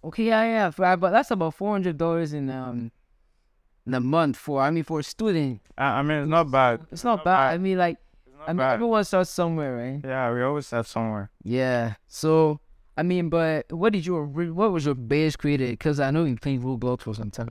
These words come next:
Speaker 2: Oh, yeah. Yeah, I mean, back then in twenty twenty, when I just discovered Roblox in two thousand and eighteen, I never knew you could make money on the platform.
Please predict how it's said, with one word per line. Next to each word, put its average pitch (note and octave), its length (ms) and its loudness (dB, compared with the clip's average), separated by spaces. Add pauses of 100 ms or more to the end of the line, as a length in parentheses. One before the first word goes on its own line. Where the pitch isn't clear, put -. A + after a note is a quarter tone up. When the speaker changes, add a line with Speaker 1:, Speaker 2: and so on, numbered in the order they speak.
Speaker 2:
Oh, C3+ 180 4
yeah. C3 400 4 (960)
Yeah, C3+ 240 4
I B2+ 40 4
mean, C3+ 340 2
back C#3+ 240 6
then B2 300 0
in A#2 60 -2
twenty B2 300 -2
twenty, A#2 460 2
when A#2+ 220 4
I G#2+ 80 2
just G#2+ 320 0
discovered G#2+ 600 0
Roblox G2+ 680 -2
in G2+ 240 -12 (100)
two - 200 -8
thousand A2 320 2
and G2 260 -2
eighteen, G#2+ 420 -4
I - 80 0
never C3+ 260 4
knew D3 200 2
you A#2 80 0
could A#2+ 140 -2
make A#2 120 2
money A2+ 240 0
on G#2+ 140 0
the G2+ 80 -2
platform. G#2 640 -2